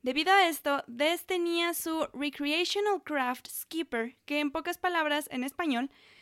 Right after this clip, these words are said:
es una licencia para navegar un bote motorizado, que tanto en Europa como Australia se les conoce como Skipper License,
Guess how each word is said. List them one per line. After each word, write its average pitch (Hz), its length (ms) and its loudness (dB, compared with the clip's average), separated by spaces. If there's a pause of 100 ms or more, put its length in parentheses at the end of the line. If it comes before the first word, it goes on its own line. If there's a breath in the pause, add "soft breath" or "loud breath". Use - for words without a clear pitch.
(120)
es 277 120 -2
una 320 160 2
licencia 285 380 0
para 294 180 -2
navegar 254 460 0
un 254 120 -2
bote 226 220 -6
motorizado, 214 640 -10 (340 soft breath)
que 339 360 2
tanto 302 180 0
en 302 100 0
Europa 311 460 2
como 285 240 -2
Australia 285 640 0 (800)
se 277 140 -2
les 262 120 -2
conoce 262 300 -2
como 269 500 0
Skipper 247 640 -2
License, 320 600 2